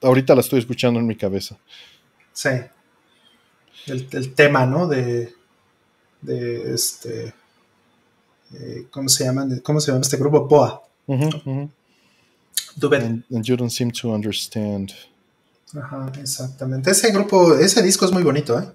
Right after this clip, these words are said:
Speaker 1: Ujú.
Speaker 2: Eh, eh, el disco de la banda, no el, no nada más el disco. No me refiero solo al, al soundtrack. El soundtrack son, son dos discos, me parece.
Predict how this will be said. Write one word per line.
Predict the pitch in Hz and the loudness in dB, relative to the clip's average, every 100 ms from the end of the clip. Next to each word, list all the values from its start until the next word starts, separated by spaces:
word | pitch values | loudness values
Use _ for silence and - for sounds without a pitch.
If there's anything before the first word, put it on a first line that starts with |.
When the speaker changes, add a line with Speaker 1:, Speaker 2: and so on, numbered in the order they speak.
| _ - - _ _ _ - | _ -20 -20 _ _ _ -8
Speaker 1:
Ujú. | 113 139 - | -6 -6 -4
Speaker 2:
Eh, | 123 120 - _ _ - - - 139 | -4 -6 -10 _ _ -20 -20 -20 -12
eh, | 135 135 139 131 | -10 -6 -4 -2
el | 131 | 0
disco | 147 - 185 | 0 4 4
de | 147 139 | 6 6
la | 131 | 4
banda, | 123 147 123 120 | 4 4 2 -2
no | 131 131 135 | 0 0 0
el, | 127 120 123 | -2 -4 -6
no | 135 | -4
nada | 135 131 | -2 -2
más | 127 - | -4 -4
el | 120 | -4
disco. | 117 - 135 123 | -4 -6 -6 -8
No | 143 | -6
me | 135 | -6
refiero | 131 131 | -4 -4
solo | 123 131 123 | -4 -4 -6
al, | 117 117 | -6 -8
al | 117 | -4
soundtrack. | 131 117 113 - _ _ - - _ _ _ _ | -4 -4 -10 -16 _ _ -20 -20 _ _ _ _
El | - 123 | -6 0
soundtrack | 165 175 - | 2 2 0
son, | - 160 165 156 147 - - _ _ _ 160 160 | 0 0 0 -2 -6 -14 -18 _ _ _ -18 -4
son | 160 156 | -2 0
dos | 156 | 0
discos, | 131 - 156 | -2 -4 -4
me | 139 | -4
parece. | 131 151 | -6 -6